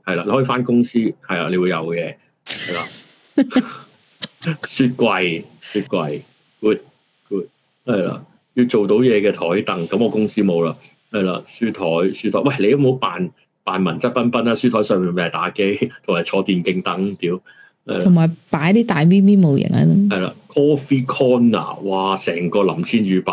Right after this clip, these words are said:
Speaker 1: 喺度，<laughs> 開心啊，係啊，誒，好攰，係啦，擺好攰喺度。前幾個禮拜先有自己間房，然後就買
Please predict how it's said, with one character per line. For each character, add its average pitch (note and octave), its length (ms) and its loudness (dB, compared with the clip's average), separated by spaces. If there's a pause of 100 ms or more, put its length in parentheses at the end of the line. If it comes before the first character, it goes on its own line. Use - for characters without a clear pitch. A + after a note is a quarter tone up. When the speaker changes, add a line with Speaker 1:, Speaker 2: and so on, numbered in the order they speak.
(160)
Speaker 1:
喺 G2 60 2
度， E2+ 180 0 (300)
<laughs> - 280 -20
開 F#2+ 140 -2
心 F#2+ 140 -4
啊， F2+ 280 -4 (720)
係 G#2+ 80 -20
啊， F#2+ 100 -20 (540)
誒， F#2 480 -4 (420)
好 F#2 60 -6 (180)
攰， E2+ 380 -10 (600)
係 G2+ 180 -16
啦， F2 220 -18 (180)
擺 G2+ 200 -2
好 G#2 120 0
攰 F#2 420 0
喺 F2+ 160 -2
度。 D#2 260 -4 (840)
前 F#2 320 -8
幾 G#2+ 160 2
個 C#3+ 180 2
禮 A2 60 0
拜 A2 180 -2
先 C3 220 0
有 G#2+ 140 2
自 G2 120 -2
己 G2 120 2
間 A#2 260 -2
房， F#2 340 -2
然 F#2 200 0
後 F#2 100 2
就 F#2+ 100 0
買 F#2 140 -2